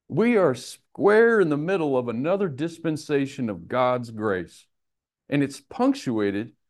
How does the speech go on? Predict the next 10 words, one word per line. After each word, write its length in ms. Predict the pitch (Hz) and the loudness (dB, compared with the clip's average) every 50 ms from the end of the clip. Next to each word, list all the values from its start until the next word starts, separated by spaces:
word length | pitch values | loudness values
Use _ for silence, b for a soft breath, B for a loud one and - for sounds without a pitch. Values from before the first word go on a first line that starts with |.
| _ _ _ _ _ _ _ - | _ _ _ _ _ _ _ -4
by 180 | 107 127 120 | -4 -2 -2
a 80 | 117 101 | -2 -6
punishment 540 | - - 165 160 143 107 - - - - _ _ _ _ _ _ _ _ _ _ _ _ _ _ _ _ _ _ _ _ _ _ _ _ _ | -6 -4 -2 -2 -2 -4 -6 -14 -20 -20 _ _ _ _ _ _ _ _ _ _ _ _ _ _ _ _ _ _ _ _ _ _ _ _ _
that 200 | 113 131 156 156 | 2 2 2 4
will 140 | 165 151 135 | 4 2 2
forever 600 | 123 - - 123 123 - - 156 196 208 220 226 180 | 2 0 0 0 0 2 4 4 4 6 4 2 2
be 200 | 165 160 - - | 2 0 0 0
etched 340 | 135 143 135 135 - - | 0 -2 -2 -4 -8 -6
in 120 | 135 131 131 | -4 -2 -2
the 220 | 123 117 117 113 | -2 -2 -4 -6